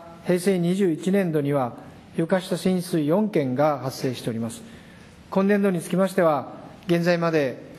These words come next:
床上浸水一件、床下浸水三十八件、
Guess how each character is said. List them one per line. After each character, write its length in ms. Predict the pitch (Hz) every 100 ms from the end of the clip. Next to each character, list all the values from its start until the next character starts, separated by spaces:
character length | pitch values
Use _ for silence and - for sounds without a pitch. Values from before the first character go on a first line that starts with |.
| - -
床 280 | 156 180
上 180 | 175 180
浸 240 | 175 180 175
水 300 | 180 151 131
一 140 | -
件、 260 | 165 123 - - - - - -
床 240 | 160 151 180
下 160 | -
浸 240 | 160 180 175
水 280 | 175 147 127
三 280 | 170 196
十 140 | 180 151
八 260 | 151 165
件、 280 | - 139 117